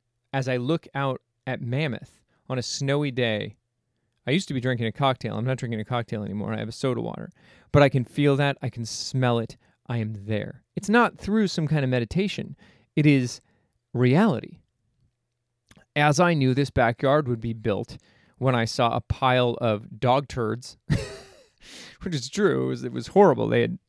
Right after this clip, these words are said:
not cleaned up back here, and there was a lot of dog eggs, as, uh, the Brits call it. And that's gross, I know, but it was a really disgusting area back here. It had a lot of rusty tools and old parts.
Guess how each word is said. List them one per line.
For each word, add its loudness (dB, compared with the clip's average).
not 0
cleaned -2
up 2
back -2
here, -6
and -6
there -6
was -6
a -6
lot -2
of -8
dog -4
eggs, -6
as, -4
uh, -4
the -12
Brits -2
call -2
it. -8
And -2
that's -2
gross, 0
I 0
know, 0
but -2
it -4
was 0
a 4
really 4
disgusting -2
area -4
back -12
here. -8
It -4
had -6
a -6
lot -2
of -4
rusty -4
tools 2
and -8
old 2
parts. -2